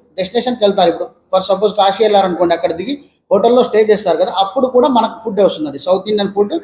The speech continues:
మన బ్రాహ్మణ భోజనం వస్తుంది. దీంట్లో మెయిన్గా బ్రాహ్మణ భోజనం ఇస్తారు, అల్లం వెల్లుల్లి ఇది లేకుండా కూడా. అంటే పి-, పితృతర్పణాలు చేయాలంటే అది మెయిన్ అండి, అల్లం వెల్లుల్లి తినకూడదు. వన్ వీక్ కూడా.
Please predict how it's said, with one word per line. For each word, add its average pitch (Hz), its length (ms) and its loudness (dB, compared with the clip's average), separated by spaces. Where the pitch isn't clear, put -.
మన 185 100 0
బ్రాహ్మణ 196 420 2
భోజనం 202 340 2
వస్తుంది. 170 480 -2
దీంట్లో 233 220 0
మెయిన్గా 247 400 2
బ్రాహ్మణ 226 280 4
భోజనం 226 320 2
ఇస్తారు, 202 300 0
అల్లం 202 320 0
వెల్లుల్లి 208 360 2
ఇది 185 280 -2
లేకుండా 185 420 0
కూడా. 147 240 -6
అంటే - 120 -6
పి-, - 360 -4
పితృతర్పణాలు 233 640 0
చేయాలంటే 233 280 4
అది 196 120 -4
మెయిన్ 196 240 0
అండి, 185 180 0
అల్లం 190 320 -2
వెల్లుల్లి 196 300 -2
తినకూడదు. 185 460 -2
వన్ 208 120 4
వీక్ 220 240 2
కూడా. 240 280 2